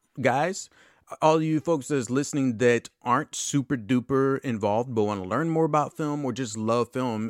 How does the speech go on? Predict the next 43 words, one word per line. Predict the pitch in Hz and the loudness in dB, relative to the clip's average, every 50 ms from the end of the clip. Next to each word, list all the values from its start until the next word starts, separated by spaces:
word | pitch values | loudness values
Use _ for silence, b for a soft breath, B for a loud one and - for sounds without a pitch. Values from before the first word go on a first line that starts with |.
| - - | -4 -4
and | 120 110 110 104 104 98 | -2 -2 -2 -2 -4 -6
just | 95 - 262 - - | -6 -8 -10 -8 -6
didn't | - 254 226 233 220 | -4 -4 -4 -4 -2
quite | - 247 226 214 160 | 0 0 0 0 0
know | 147 139 156 175 | -2 0 0 0
what | 185 175 165 160 175 | 0 0 -2 -2 -2
that | 170 165 143 - | -2 -2 -2 -2
thing | - 170 165 156 | -4 -2 -2 0
was | 147 151 151 143 | 0 0 0 -2
that | - 143 - - | -2 -6 -8 -6
you | 123 110 | -8 -8
saw, | - - 131 107 95 92 92 - b b b b | -4 -2 0 0 0 -2 -4 -8 b b b b
that's | - 120 120 - 135 | 0 0 0 0 0
what | 127 117 110 | -2 0 4
bokeh | 107 120 117 110 - 120 101 101 95 - | 4 4 4 4 2 0 0 0 -2 -2
is, | 120 107 107 113 113 107 - | -2 -2 0 0 -2 -4 -6
and | - 117 104 92 | -6 -6 -4 -2
that's | 110 110 110 - - - - - | -2 -2 -2 -4 -6 -10 -6 -4
a | - 127 | -4 -4
quick | - - - - 254 226 - | -4 -2 -2 -2 -2 0 0
little | 180 175 175 156 156 143 | 0 0 2 2 2 2
lesson | 131 127 - 127 120 | 2 0 0 -2 -2
on | 107 | 0
how | 95 113 110 110 | 2 2 2 2
to | 104 - 110 | 0 -2 -4
tell | 95 123 113 101 | -4 -2 -2 -2
the | 95 | -2
difference | 104 107 101 95 - | -2 -4 -4 -4 -6
between | - 113 107 107 - b b b b | -6 -4 -4 -4 -6 b b b b
spherical | b - - - 131 123 117 - - 117 110 104 - - | b -4 0 4 4 4 4 4 2 0 -2 -2 -2 -4
and | 127 113 113 | -4 -2 0
anamorphic. | 110 107 101 107 107 104 107 101 - 101 92 - | 0 0 0 0 0 0 0 -2 -4 -6 -6 -6
And | 117 113 | -6 -6
of | 101 - | -4 0
course, | - 185 160 135 - - | 2 2 2 2 0 -2
the | - 117 | -4 -2
more | 113 117 127 131 127 127 | 0 2 4 4 4 2
you | 120 120 120 120 117 113 | 2 0 0 0 0 0
watch | 104 110 110 113 113 107 107 - - | 0 2 2 2 0 -2 -6 -8 -6
and | 127 110 110 110 107 104 95 | -4 -4 -2 -2 -2 -2 -2
the | 110 | -2
more | 107 107 113 117 113 | 0 2 4 4 2
you | 110 110 110 110 104 | 2 0 0 -2 -2